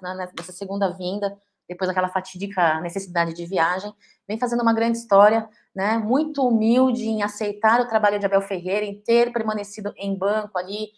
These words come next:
esperando, todo mundo achando que talvez ele fosse entrar já em campo, não foi o que aconteceu.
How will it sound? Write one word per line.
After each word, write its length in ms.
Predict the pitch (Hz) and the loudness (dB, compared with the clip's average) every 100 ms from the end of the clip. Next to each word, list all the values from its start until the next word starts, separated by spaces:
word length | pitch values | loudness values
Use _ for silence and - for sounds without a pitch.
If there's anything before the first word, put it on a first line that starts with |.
| _ | _
esperando, 640 | - 214 196 196 208 214 | -10 -2 2 2 0 -2
todo 160 | 208 202 | -2 -2
mundo 140 | 208 | 0
achando 300 | 196 - 196 | -2 -2 -6
que 100 | 196 | -6
talvez 360 | 190 180 185 180 | 0 0 0 -2
ele 120 | 185 | -6
fosse 560 | - 190 - 190 160 - _ _ - _ | -4 -8 -4 -4 -4 -8 _ _ -20 _
entrar 460 | 196 185 190 196 196 | -4 -2 2 2 4
já 140 | 190 | 0
em 100 | 180 | -2
campo, 400 | 170 202 226 226 | -4 -2 -2 -2
não 140 | 196 202 | -4 -2
foi 140 | 196 | -4
o 20 | |
que 80 | 185 | -4
aconteceu. 680 | 180 175 170 - 214 220 | -6 -6 -12 -6 2 2